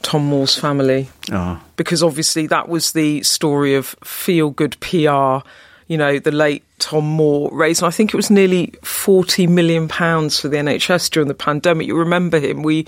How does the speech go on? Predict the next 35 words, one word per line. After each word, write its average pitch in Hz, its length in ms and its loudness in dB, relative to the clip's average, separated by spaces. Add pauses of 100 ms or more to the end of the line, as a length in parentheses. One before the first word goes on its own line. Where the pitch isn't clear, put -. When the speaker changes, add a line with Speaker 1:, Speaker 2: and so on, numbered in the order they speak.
Speaker 2:
Just - 180 -12
by 110 100 -4
Speaker 1:
we 190 200 2
Speaker 2:
walking 113 120 4
Speaker 1:
all, 107 60 0
Speaker 2:
around 110 160 0
his - 120 -2
Speaker 1:
all 214 340 2
Speaker 2:
garden. 170 120 -6
Speaker 1:
walking 202 300 2
Speaker 2:
Yeah. 202 80 -2
Speaker 1:
around 202 240 2
his 202 140 -2
garden 208 420 -2
with 190 140 0
his 190 260 0 (280)
frame 190 500 0
and 180 100 0
his, 175 220 -2
his 170 260 -4
medals, 175 720 2
and 165 220 -2
then 165 160 0
the 165 80 -2
family 156 800 -4 (760)
basically 143 840 -2
creamed 160 440 0
off 143 140 0
some 147 280 0
of 139 100 -6
the 143 80 -6
money 143 380 -2
from 139 240 -8
his 139 280 -6
books. - 840 -4